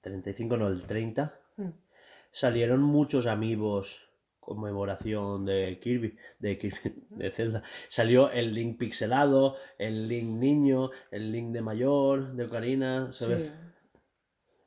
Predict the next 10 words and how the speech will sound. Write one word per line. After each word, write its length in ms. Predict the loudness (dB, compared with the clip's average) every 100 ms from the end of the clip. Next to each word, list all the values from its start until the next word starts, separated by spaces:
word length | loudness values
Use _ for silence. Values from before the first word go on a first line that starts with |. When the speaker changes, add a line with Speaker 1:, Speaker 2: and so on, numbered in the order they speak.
| _ -4
Speaker 1:
El 120 | 2
Link 220 | 4 4
de 100 | 2
la 100 | 2
máscara 400 | -2 -4 -2 -2
de 80 | -2
mayor, 580 | -2 0 -2 -4 -10 -12
¿sabes? 180 | -10 -10 -14 -20 -20 _ _ _ _ _ _ _ _
No 100 | 0
sé, 220 | 2 0